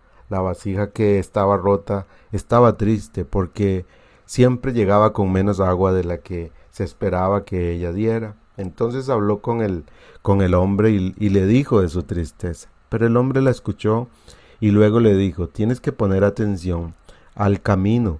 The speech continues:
Si observas en el camino, yo sembré hace algún tiempo semillas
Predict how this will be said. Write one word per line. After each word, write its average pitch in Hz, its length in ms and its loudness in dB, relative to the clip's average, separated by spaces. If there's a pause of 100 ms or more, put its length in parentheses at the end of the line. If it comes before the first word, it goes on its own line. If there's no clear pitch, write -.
(140)
Si - 160 -6
observas 98 480 2
en 107 140 4
el 104 180 2
camino, 113 480 2
yo 90 180 0
sembré 95 500 2
hace 98 260 2
algún 98 300 0
tiempo 101 420 0
semillas 95 760 -2